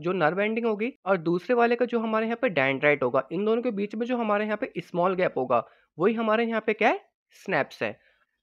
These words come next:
तो यहाँ पे इसकी डेफिनेशन क्या होगी? "There is an extremely small gap between the end of the action of neuron A and the dendrite of the next neuron B, which is called synapse।" स्नैप्स यहाँ पे सिंपल भाषा में समझ लो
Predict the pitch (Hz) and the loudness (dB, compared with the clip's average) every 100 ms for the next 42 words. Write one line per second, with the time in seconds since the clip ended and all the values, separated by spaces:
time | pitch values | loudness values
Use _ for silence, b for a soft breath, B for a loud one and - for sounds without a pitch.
0 | _ 240 226 208 262 - 226 147 139 151 | _ -6 -2 -2 -4 -4 2 2 2 -2
1 | 147 226 233 214 208 254 185 202 208 233 | -2 -2 0 0 0 -2 -2 -2 -2 -4
2 | - 143 - - 233 240 254 - 156 185 | -2 -4 -4 -6 -6 -4 -4 -2 0 0
3 | 190 202 185 160 214 226 220 - 156 160 | 0 -2 -2 -4 -2 -2 -2 -4 -4 -2
4 | 196 196 208 - 139 127 190 190 202 170 | -2 -2 -2 -2 -2 -2 -4 -6 -4 -4
5 | 147 165 180 - 175 147 143 208 b b | 0 0 0 -4 -4 -2 -2 -4 b b
6 | b 156 214 202 151 123 127 160 175 208 | b -4 -2 0 2 0 0 0 0 0
7 | 202 180 208 175 143 - 175 147 143 160 | -2 -2 -2 0 0 -2 -6 -2 -2 -2
8 | 147 135 220 b b b 180 233 254 - | -2 -2 -4 b b b -4 -2 -4 -4
9 | 208 196 240 175 - 135 104 - _ B | 2 4 2 -6 -4 -4 -4 -8 _ B
10 | B 170 - 240 254 - 240 226 269 240 | B -12 0 2 2 0 -4 -2 -2 -2
11 | 196 226 226 208 220 226 233 202 185 170 | 2 2 4 2 2 0 0 0 0 0
12 | 202 254 | -2 -2